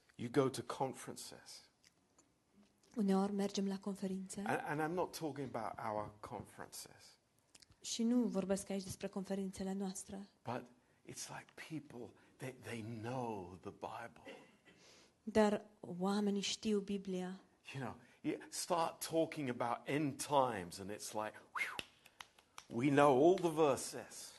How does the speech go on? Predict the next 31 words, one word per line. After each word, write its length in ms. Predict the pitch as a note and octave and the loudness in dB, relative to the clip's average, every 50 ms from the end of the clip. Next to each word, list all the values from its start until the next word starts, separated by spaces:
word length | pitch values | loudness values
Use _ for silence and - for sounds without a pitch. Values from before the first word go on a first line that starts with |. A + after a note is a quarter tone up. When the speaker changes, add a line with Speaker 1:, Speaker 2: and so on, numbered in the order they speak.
| - _ _ | -20 _ _
Speaker 2:
Dacă 240 | - G3+ F#3+ - G3+ | -4 -2 2 4 4
începi 300 | G3 G3 - B3 A#3 - | 4 4 4 2 2 2
să 120 | - B3 | 0 0
vorbești 360 | G#3 G#3+ G3+ G3+ G#3+ G#3+ G3+ | 2 2 2 4 4 2 2
despre 340 | G3 G3 F#3+ - - - F#3+ | 2 0 -2 -4 -2 -2 0
vremurile 500 | F3+ F#3+ G#3+ G#3+ G#3 G3+ G3 F#3+ F3+ F3+ | 2 4 4 4 4 4 2 2 2 2
din 220 | F3 F#3 F3+ F#3 - | 2 2 2 2 6
urmă, 560 | - A3 A3+ G#3+ G#3+ G#3 G3+ G3+ G#3 G#3 G3+ - - _ _ _ _ - - - - A3+ | 6 8 8 8 8 8 8 6 4 2 -2 -8 -14 _ _ _ _ -20 -20 -18 -8 -2
Dintr-o 300 | G#3+ A3+ A3 G#3+ A3 G3+ | 0 2 2 2 2 2
dată, 360 | F#3+ F#3+ F#3+ F#3 - F3+ F3 | 4 2 2 0 -2 -4 -2
noi 240 | F#3 F#3+ G#3 G#3+ G3+ | 0 2 2 2 2
știm 180 | G#3 - G#3+ | 2 0 -2
toate 240 | G3 G3 F#3+ - G3 | -2 -2 -4 -4 -2
versetele. 760 | F#3 F3+ G3 G3 - - G3+ G#3 - F#3+ F#3 F3+ F#3 F#3 G3 - _ _ _ _ _ _ _ _ _ _ _ _ _ _ _ _ | -2 0 0 0 0 -2 -4 -6 -8 -8 -8 -8 -8 -10 -12 -14 _ _ _ _ _ _ _ _ _ _ _ _ _ _ _ _
Speaker 1:
But 120 | - B2+ | -18 -16
it 180 | B2+ A2 - C3+ | -16 -12 -10 -10
doesn't 240 | C3+ - C#3 A2+ G2+ | -10 -10 -10 -12 -12
do 120 | A#2 C#3+ C3+ A2+ | -10 -12 -12 -12
anything 440 | - A2 F#2+ - - - - - - | -14 -16 -18 -20 -20 -20 -20 -20 -20
for 260 | - - - - - - - - - | -20 -20 -20 -20 -20 -20 -20 -20 -20
us. 80 | - - - - _ _ _ _ - - - _ | -20 -20 -20 -20 _ _ _ _ -20 -20 -20 _
Speaker 2:
Dar 240 | - G#3 G3 G3+ G3+ | -6 -2 -2 -2 0
lucrul 260 | G#3 A3+ A#3 - A3+ | -2 -4 -2 0 0
acesta 440 | G#3+ G3+ - - A3+ A3 - - G#3 | 0 0 -2 -2 -4 -4 -2 -2 0
nu 440 | G3+ G#3+ A3 G#3+ G#3+ G#3+ G#3+ - - - | 0 0 0 0 0 -2 -2 -4 -6 -6
are 180 | - G3+ G#3 | -4 -2 0
niciun 260 | G#3+ A3 G#3+ - A3 G#3 | 0 -2 -2 -2 -2 -2
efect 360 | G3+ G3+ - B3 B3 - - | -2 -2 -2 -4 -4 -4 -6
asupra 320 | F#3+ - - F#3 - G3 G3 | -8 -8 -10 -8 -6 -4 -4
Speaker 1:
Yeah. 100 | F#3+ F#3 | -2 -2
Speaker 2:
noastră. 420 | F3+ F#3 - - - G3 G3 G3 | -4 -4 -6 -8 -8 -8 -10 -10